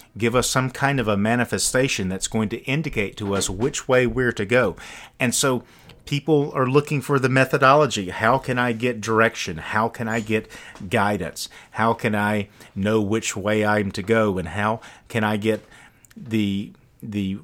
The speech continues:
make the right decision here and discern the will of God for my life? And these are all very good questions. The challenge is trying to answer those questions without really exploring the root cause of why is it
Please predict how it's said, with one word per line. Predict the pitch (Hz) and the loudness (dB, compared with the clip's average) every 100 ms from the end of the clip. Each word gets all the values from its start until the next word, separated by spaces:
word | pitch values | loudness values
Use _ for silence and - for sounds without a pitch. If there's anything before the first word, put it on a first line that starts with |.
| - | -14
make | 120 110 113 | -4 -2 0
the | - | 0
right | 104 107 104 | 2 0 0
decision | 98 - 117 98 98 | -2 0 0 0 -2
here | 101 101 | -2 -2
and | 101 95 | -2 -4
discern | 92 - 101 107 107 | -2 -2 0 0 0
the | 104 | 0
will | 107 107 | 0 0
of | 98 | 0
God | 104 98 - | -2 -2 -4
for | 98 | -6
my | 90 90 | -4 -2
life? | 113 185 - | 0 0 -2
And | 101 | -4
these | 160 170 | -4 0
are | 139 | 2
all | 143 117 | 4 2
very | 127 131 | 0 -2
good | 107 101 - | -2 -4 -2
questions. | 160 208 - 78 - - _ _ _ _ - - - _ _ - - _ _ | -2 -2 -4 -8 -12 -16 _ _ _ _ -20 -20 -20 _ _ -20 -20 _ _
The | 107 | -6
challenge | - 156 196 214 127 - | 0 2 2 0 -2 -4
is | 95 90 95 - - - - | -2 -2 -2 -6 -14 -20 -16
trying | - 143 196 | 0 2 2
to | 156 - | -2 -2
answer | 123 175 - 135 | -2 -2 -4 -2
those | 117 104 | 0 0
questions | - - 104 98 - 95 107 - - _ - _ _ _ _ - - | -2 0 0 0 -4 -4 -6 -8 -16 _ -20 _ _ _ _ -16 -2
without | 113 135 131 131 | -2 4 4 4
really | 131 147 156 | 4 4 4
exploring | 113 - - 143 135 123 | 2 0 -2 0 2 2
the | 104 | 0
root | 107 113 123 | 0 0 -2
cause | - 131 120 87 73 - - _ _ _ - _ - | -2 2 2 0 -4 -8 -10 _ _ _ -20 _ 0
of | 123 110 | 2 2
why | 101 107 127 151 170 | 0 0 4 4 4
is | 147 147 196 - | 2 0 0 -2
it | 98 - | -6 -8